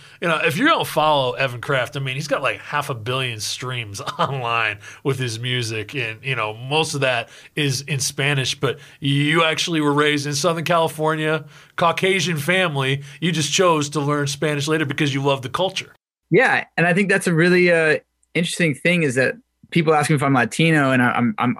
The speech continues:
Speaker 2: not, but I do consider myself part of the Latino community because that's who I work and love, and, like, it's who I spend a lot of my time. And, you know, my parents don't speak Spanish, my brother and sister don't speak Spanish, but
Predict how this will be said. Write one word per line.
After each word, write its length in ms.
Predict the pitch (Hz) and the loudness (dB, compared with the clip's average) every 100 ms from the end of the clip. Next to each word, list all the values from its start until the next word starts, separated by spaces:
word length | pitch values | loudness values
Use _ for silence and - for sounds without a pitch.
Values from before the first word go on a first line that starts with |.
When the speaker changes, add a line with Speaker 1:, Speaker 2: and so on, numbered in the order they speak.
| - | -6
Speaker 2:
not, 520 | - 120 135 120 104 - - - - | 0 2 4 2 0 -4 -16 -20 -10
but 300 | - 127 147 | -4 2 4
I 200 | 135 127 131 | 4 2 2
do 140 | 165 | 2
consider 320 | 180 151 160 | 4 4 4
myself 420 | 156 131 139 127 - | 2 4 2 0 0
part 200 | 131 135 | 4 4
of 140 | 120 | 4
the 120 | 123 | 4
Latino 380 | 120 120 - 147 | 4 2 2 2
community 540 | 123 117 147 120 - - - - - | 4 6 6 4 0 -10 -18 -10 -2
because 560 | 123 - 123 117 - - | 0 2 2 2 -2 -6
that's 420 | 165 127 - - - 120 | 0 0 0 -6 -8 -2
who 200 | 143 151 | 4 6
I 240 | 139 143 131 - | 6 4 2 -4
work 480 | 107 123 196 - | 2 4 4 2
and 240 | 139 123 120 | 4 4 4
love, 400 | 135 208 170 131 | 4 4 2 2
and, 480 | 135 127 113 113 127 | 2 4 2 0 0
like, 220 | 123 107 | 0 0
it's 260 | 127 117 - | -2 -2 2
who 140 | 143 | 4
I 60 | 143 | 4
spend 520 | - 143 156 151 - _ | 2 4 6 4 0 _
a 100 | 131 | -2
lot 220 | 131 127 | 2 4
of 80 | 160 | 4
my 160 | 147 127 | 4 4
time. 500 | - 147 202 226 - - - - - - | 2 2 2 2 -2 -8 -18 -18 -8 -2
And, 300 | 143 135 127 | 2 4 4
you 80 | |
know, 100 | 135 | 4
my 300 | 151 143 127 120 | 4 4 4 2
parents 300 | 156 165 - | 2 4 2
don't 160 | 165 156 | 0 0
speak 180 | 165 | -2
Spanish, 440 | - 160 151 151 135 | 0 0 2 2 2
my 80 | 117 | 0
brother 300 | 113 143 151 | 2 4 4
and 100 | 143 | 4
sister 280 | 151 147 | 0 2
don't 120 | 151 143 | 2 2
speak 200 | 151 131 | 0 -2
Spanish, 580 | 143 143 139 135 - - - - - | 2 4 6 4 0 -12 -18 -6 2
but 260 | 131 117 | 4 4